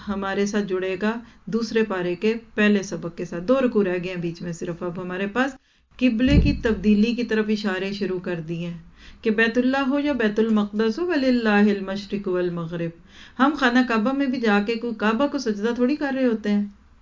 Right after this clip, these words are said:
"फलयाबुदू रब्ब हाज़ल बैत"। कुछ हिंदू कहते हैं, "लो, हमें तुम मना करते हो बुतों को ना पूजो, तो तुम भी तो पत्थरों के बने हुए घर को पूजते हो।" तो आप कह सकते हैं, "नहीं, हम उस घर को नहीं पूजते, रब्ब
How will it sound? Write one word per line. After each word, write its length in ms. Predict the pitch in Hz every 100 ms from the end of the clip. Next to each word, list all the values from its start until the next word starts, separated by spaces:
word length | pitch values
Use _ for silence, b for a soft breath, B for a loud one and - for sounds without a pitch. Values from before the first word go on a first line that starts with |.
| - _ _ _ -
"फलयाबुदू 760 | 196 202 208 240 262 285 330 359 B B -
रब्ब 380 | 175 208 226 277 339
हाज़ल 400 | 320 294 285 240
बैत"। 340 | 202 190 185 - - _ b b -
कुछ 180 | 208 208
हिंदू 240 | 202 226
कहते 300 | 226 220 220
हैं, 120 | 277 311 B -
"लो, 180 | 220 226 214
हमें 220 | 208 240 247
तुम 120 | 247
मना 220 | 233 247
करते 260 | 254 247 262
हो 60 | 240
बुतों 280 | 226 226
को 80 | 220
ना 160 | 220 214
पूजो, 360 | 208 180 175 175 - B B -
तो 80 | 240
तुम 180 | 269
भी 100 | 269
तो 100 | 294
पत्थरों 360 | 262 311 254 269
के 80 | 262
बने 200 | 247 247
हुए 180 | 240 240
घर 200 | 220 202
को 140 | 220
पूजते 400 | 220 196 - -
हो।" 100 | 226
तो 140 | 285 247
आप 200 | 208 208
कह 160 | 208 220
सकते 280 | 226 214 285
हैं, 80 | 302
"नहीं, 260 | 233 233
हम 140 | 226 214
उस 120 | 208
घर 180 | 202 202
को 100 | 233
नहीं 160 | 262
पूजते, 480 | 311 285 - 208 170 - - - - - - - - -
रब्ब 240 | 202 202